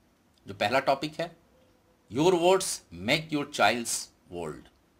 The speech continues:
आपके जो शब्द हैं वो आपके बच्चे के लिए दुनिया बनाते हैं। उनको इनकरेज करना है जैसा कि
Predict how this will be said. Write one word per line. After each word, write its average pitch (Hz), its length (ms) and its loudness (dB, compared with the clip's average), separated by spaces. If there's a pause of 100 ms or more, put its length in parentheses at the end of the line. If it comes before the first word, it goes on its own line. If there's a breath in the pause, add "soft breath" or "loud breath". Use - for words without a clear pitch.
(1080)
आपके 113 320 -2
जो 104 100 -6
शब्द 127 300 -6
हैं 156 200 0
वो 117 180 -2
आपके 95 380 -2
बच्चे 95 400 -10
के 123 140 -14
लिए 104 120 -6
दुनिया 95 260 -8
बनाते 90 360 -8
हैं। 80 140 -14
उनको 107 400 -6
इनकरेज 131 440 -2
करना 156 260 0
है 160 360 2 (420 loud breath)
जैसा 120 360 2
कि 120 220 -6